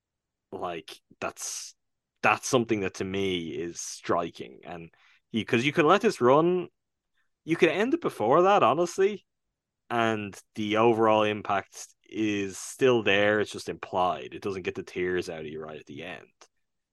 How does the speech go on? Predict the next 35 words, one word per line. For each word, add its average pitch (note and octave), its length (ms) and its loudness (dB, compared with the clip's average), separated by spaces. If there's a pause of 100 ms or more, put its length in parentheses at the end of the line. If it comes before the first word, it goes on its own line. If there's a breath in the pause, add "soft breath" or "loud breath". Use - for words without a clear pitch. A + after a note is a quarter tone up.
Or A2 140 0
maybe B2+ 260 2
you E3+ 100 0
could C#3+ 160 4
run A#2 180 4
it G#2 100 -4
past A2+ 460 -4
that D3+ 220 4
in F#2+ 380 -6
some B2 460 -2
way A#2 420 2
and F#2 280 -6 (720)
you G#2 160 0
could A2+ 160 0
make G#2+ 240 2
it G#2+ 80 -6
get G#2 200 0
more F#2+ 220 -2
visibly F#2 460 -2
darker. D#2+ 400 -8
But F2+ 160 -4
I F#2 100 0
think G#2 180 -2
there G#2+ 140 0
is G2+ 120 0
something F#2 440 -6
to F2+ 340 -2 (880)
the G2 140 2
ambiguity A2 640 2
of G#2+ 120 2
it G2 100 -2
that F#2 140 -4
isn't F#2+ 300 -2
really F2 680 -4
that D2+ 380 -10